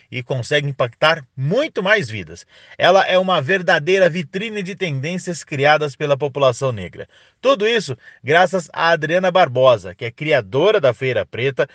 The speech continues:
e nossa ilustre convidada deste episódio do Negócio em Dia. A Adriana descobriu o poder do empreendedorismo social,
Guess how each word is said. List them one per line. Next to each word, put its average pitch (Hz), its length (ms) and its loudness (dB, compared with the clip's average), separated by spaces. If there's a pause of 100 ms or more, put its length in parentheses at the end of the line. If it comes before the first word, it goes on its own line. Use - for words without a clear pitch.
(160)
e 147 140 -6
nossa 151 440 2
ilustre 180 640 -2
convidada 151 720 0
deste 156 320 -6
episódio 139 500 0
do 156 140 -6
Negócio 143 420 0
em 127 80 -6
Dia. 90 300 -14 (340)
A 113 120 -4
Adriana 127 400 0
descobriu 131 380 -6
o 151 60 -6
poder 180 600 2
do 147 80 -10
empreendedorismo 131 760 -6
social, 113 580 0